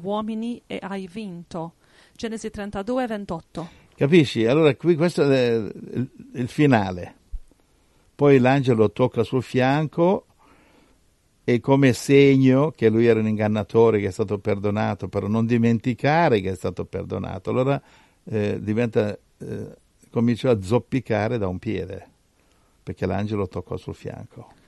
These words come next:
Speaker 1: Quindi questo mostra che nella storia di Israele c'è sempre stata questo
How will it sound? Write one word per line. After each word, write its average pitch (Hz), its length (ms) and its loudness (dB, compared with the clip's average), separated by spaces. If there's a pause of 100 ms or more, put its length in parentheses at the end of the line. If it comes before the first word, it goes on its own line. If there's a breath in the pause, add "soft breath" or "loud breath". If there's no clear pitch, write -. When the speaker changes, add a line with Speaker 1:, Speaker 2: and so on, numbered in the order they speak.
(120 soft breath)
Speaker 1:
Quindi 208 220 -10
questo 247 280 -10
mostra 226 400 -8
che 202 300 -10
nella 196 240 -8
storia 220 320 -8
di 208 120 -10
Israele 196 500 -8
c'è - 140 -18
sempre 214 300 -12
stata 202 360 -10
questo 190 640 -8